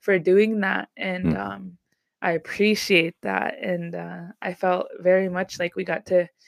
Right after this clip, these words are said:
Speaker 1: share the spiritual food with our relatives down there, and it also taught me that we can do that. Like, we don't have to hide anymore. At one point, you know, even just as early as the nineteen seventies, uh,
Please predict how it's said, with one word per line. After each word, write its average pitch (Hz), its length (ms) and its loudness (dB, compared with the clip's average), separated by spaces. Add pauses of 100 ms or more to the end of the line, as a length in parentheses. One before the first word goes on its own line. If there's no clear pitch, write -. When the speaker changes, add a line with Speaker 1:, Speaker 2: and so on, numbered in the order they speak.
(280)
Speaker 1:
share 196 280 2
the 175 120 0
spiritual 180 640 -2
food 196 380 0
with 175 280 -4 (280)
our 185 140 0
relatives 180 600 0
down 175 300 -6
there, 175 200 -6
and 170 180 -10 (420)
it 185 120 2
also 185 340 4
taught 175 340 -4
me 185 160 -4
that 175 280 -6 (120)
we 208 100 0
can 220 200 2
do 202 200 2
that. 214 280 -2 (240)
Like, 185 220 -6 (260)
we 214 100 4
don't 208 160 0
have 214 160 -2
to 214 100 0
hide 185 300 2
anymore. 202 360 -4
At 175 180 -6
one 185 200 -2
point, 208 360 -2 (140)
you 190 100 -4
know, 180 220 -6 (320)
even 202 280 0
just 190 260 -2
as 175 240 0
early 208 340 4
as 190 120 -2
the 185 80 -2
nineteen 180 420 -6
seventies, 196 720 -2
uh, 98 280 -2